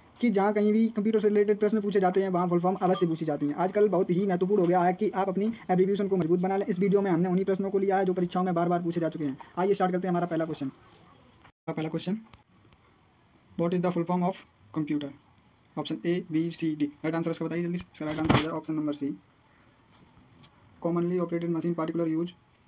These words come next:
for, used for technical education research। आइए देखते हैं हमारा दूसरा क्वेश्चन, रिज्यूम कर लेते हैं।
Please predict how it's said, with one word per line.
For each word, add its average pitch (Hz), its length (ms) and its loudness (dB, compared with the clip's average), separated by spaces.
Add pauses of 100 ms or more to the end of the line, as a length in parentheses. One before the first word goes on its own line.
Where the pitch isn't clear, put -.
(300)
for, 165 140 0 (720)
used 160 280 -2
for 160 100 -2
technical 151 340 -6
education 147 400 -4
research। 139 280 -8 (300)
आइए 147 100 -2
देखते 147 200 -4
हैं - 20 2
हमारा 147 100 -2
दूसरा 143 180 -10
क्वेश्चन, 143 260 -10 (160)
रिज्यूम 147 200 0
कर 143 120 -4
लेते 147 180 -4
हैं। - 160 -8